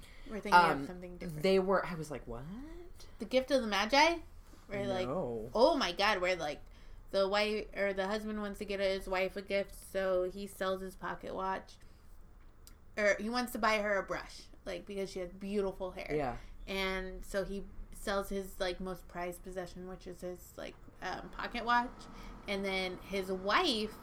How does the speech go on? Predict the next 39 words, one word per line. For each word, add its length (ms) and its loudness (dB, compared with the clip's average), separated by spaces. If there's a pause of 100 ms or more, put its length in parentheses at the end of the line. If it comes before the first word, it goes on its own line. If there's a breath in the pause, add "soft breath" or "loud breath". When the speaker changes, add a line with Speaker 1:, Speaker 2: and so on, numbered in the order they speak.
Speaker 1:
like, 180 -4
wants 220 -4
to 80 -2
get 220 4
him, 280 -6
like, 280 -4
a 220 -2
new, 320 -4
like, 440 -4
cover 340 -2
for 180 -2
his 180 -2
pocket 360 -2
watch. 300 -2 (640 loud breath)
And 120 -2
so 140 -2
she 180 -6
sells 420 0
her 120 0
hair. 640 0 (960)
Speaker 2:
Oh 180 0
my 220 -4
God, 440 -4 (100)
Speaker 1:
And 100 0
Speaker 2:
that's 340 -6
Speaker 1:
so 180 2
it's 120 2
Speaker 2:
terrible. 640 -4
Speaker 1:
called 300 2
the 60 -8
gift 320 -2
of 140 -2
the 60 -8
Magi. 580 -2 (240)
Like, 240 -6 (340)
Speaker 2:
Oh 180 4
my 180 -2
God. 360 -4 (140)
Speaker 1:
Yeah. 60 -10